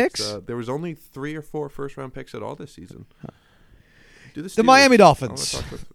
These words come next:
Speaker 2: uh, fuck.
Speaker 1: Miami Dolphins. Christian Wilkins, defensive tackle out of Clemson, pick thirteen.
Speaker 2: Yeah.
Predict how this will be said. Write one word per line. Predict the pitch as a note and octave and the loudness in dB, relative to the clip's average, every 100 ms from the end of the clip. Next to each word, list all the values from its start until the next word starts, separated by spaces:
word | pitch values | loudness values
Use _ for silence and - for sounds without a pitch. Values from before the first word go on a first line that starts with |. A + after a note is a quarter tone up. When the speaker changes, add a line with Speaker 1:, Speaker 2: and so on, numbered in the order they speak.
| - | -20
Speaker 2:
uh, | |
fuck. | E2+ E2+ - | -20 -20 -6
Speaker 1:
Miami | F3+ A3+ A3 | 2 4 4
Dolphins. | E3 A#2+ G2+ F2+ | 4 2 -2 -12
Christian | - A3+ B3 - A#3 | -4 0 0 -2 -2
Wilkins, | F#3+ F#3 F3+ F3 E3 - | 2 2 2 0 0 -4
defensive | F3 F3 D#3+ - C#3 | -4 0 -2 -2 0
tackle | D3+ C#3 A#2+ | 2 2 0
out | B2 | -6
of | A#2 | -6
Clemson, | - A2 G2+ G2+ G2 - | -8 -10 -8 -10 -10 -6
pick | C3+ C3 | -6 -6
thirteen. | A2+ G#2 - G#2+ F#2+ - | -6 -8 -8 -10 -12 -18
Speaker 2:
Yeah. | _ | _